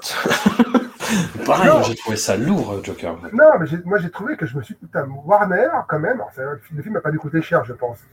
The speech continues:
Speaker 1: Oui, voilà.
Speaker 2: Voilà, mais Warner, quand même, qui arrive à donner un, un, enfin, alors, on est d'accord que le, je trouve que ça a pu être mieux. Mais, euh, c'est quand même un film, quand même, qui est super,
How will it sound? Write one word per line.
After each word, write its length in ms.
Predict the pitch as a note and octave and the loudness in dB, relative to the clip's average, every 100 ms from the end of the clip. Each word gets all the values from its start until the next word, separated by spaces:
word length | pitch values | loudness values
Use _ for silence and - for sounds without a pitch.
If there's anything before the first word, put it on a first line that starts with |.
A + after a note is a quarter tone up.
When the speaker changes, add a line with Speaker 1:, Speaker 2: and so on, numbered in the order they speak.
| _ | _
Speaker 1:
Oui, 240 | B2 C#3+ | 0 4
voilà. 220 | B2+ G#2+ G#2 - _ _ _ | 4 2 -2 -6 _ _ _
Speaker 2:
Voilà, 240 | C#3+ D3 B2 | -2 0 2
mais 80 | C#3 | 2
Warner, 440 | D3+ G#3+ A#3 C4+ D#4 | 6 6 8 6 6
quand 100 | F3 | 4
même, 240 | G#3+ D#4 - | 4 2 0
qui 140 | F3 | 0
arrive 240 | F3 A3+ | 2 2
à 60 | C#3+ | 0
donner 300 | D#3+ A3 A3 | 2 2 0
un, 40 | |
un, 520 | F#3+ C3 B2+ B2+ B2+ B2 | 0 -4 -6 -6 -10 -10
enfin, 120 | C3 | -10
alors, 160 | B2 - _ D#3+ _ D3 | -12 -12 _ -20 _ -8
on 40 | |
est 80 | D3 | 0
d'accord 300 | D#3+ - - | 0 2 -2
que 80 | C#3+ | -2
le, 140 | C#3 - _ | -10 -10 _
je 80 | G3 | -18
trouve 160 | - A#3 | -12 -10
que 100 | - | -4
ça 140 | C#3+ | -2
a 40 | |
pu 200 | B2 F3+ | -2 -2
être 120 | F3+ D3+ | -2 -2
mieux. 220 | C3+ B2 _ - - - - | -6 -8 _ -20 -18 -18 -4
Mais, 280 | D3+ E3+ F3 | 2 2 0
euh, 680 | - B2 B2 B2 B2+ B2+ - _ _ _ _ | -4 -12 -14 -16 -18 -20 -20 _ _ _ _
c'est 160 | _ - | _ -2
quand 80 | G#3+ | 0
même 80 | |
un 60 | F3 | 0
film, 120 | A3+ | 0
quand 80 | G#3 | 0
même, 100 | G#3 | 0
qui 80 | C3+ | -2
est 80 | B2+ | -14
super, 560 | - - - E3+ B2+ | -20 -18 -12 -6 -6